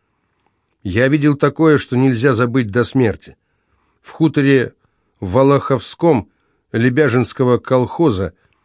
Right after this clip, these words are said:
ночью, на лютом ветру, на морозе, когда даже собаки прячутся от холода, семьи выкинутых из домов жгли на проулках костры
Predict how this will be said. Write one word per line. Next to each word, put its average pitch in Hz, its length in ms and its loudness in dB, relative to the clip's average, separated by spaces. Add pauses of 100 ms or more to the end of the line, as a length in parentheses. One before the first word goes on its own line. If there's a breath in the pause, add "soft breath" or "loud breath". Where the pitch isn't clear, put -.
(280)
ночью, 117 600 0 (360)
на 117 140 0
лютом 139 400 2
ветру, 139 580 -2 (220)
на 131 180 2
морозе, 151 640 2 (320)
когда 107 320 -2
даже 143 340 2
собаки 139 520 0
прячутся 139 540 -2
от 123 100 -4
холода, 104 480 -2 (480)
семьи 147 500 2
выкинутых 120 600 -2
из 104 120 -2
домов 131 420 2
жгли 101 580 -2
на 107 260 0
проулках 131 600 0
костры 143 580 0